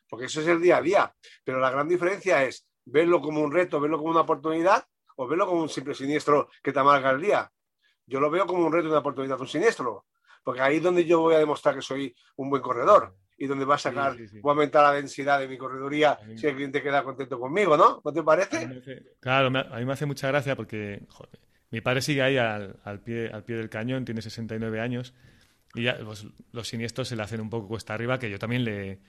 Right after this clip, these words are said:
Speaker 2: le entiendo. Además, el tío es que se moja muchísimo y se lo, se lo lleva a lo personal y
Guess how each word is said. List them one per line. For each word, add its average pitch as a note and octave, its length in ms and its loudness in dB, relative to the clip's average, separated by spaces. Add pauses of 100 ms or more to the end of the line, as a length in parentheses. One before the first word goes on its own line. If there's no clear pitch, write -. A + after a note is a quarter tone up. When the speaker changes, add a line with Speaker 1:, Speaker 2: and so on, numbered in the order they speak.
(180)
Speaker 2:
le A2+ 100 -8
entiendo. A2+ 340 -4
Además, A2+ 240 -4
el A2 120 -8
tío A2+ 100 -6
es G#2+ 80 -10
que A2+ 80 -14
se G#2+ 140 -10
moja A2 260 -10
muchísimo A#2 480 -6
y A#2+ 40 -8
se G#2+ 120 -10
lo, - 40 -14
se - 220 -16
lo G2+ 40 -8
lleva G#2+ 160 -4
a A2+ 40 0
lo G#2+ 120 -4
personal A#2+ 640 -2
y G2+ 240 -10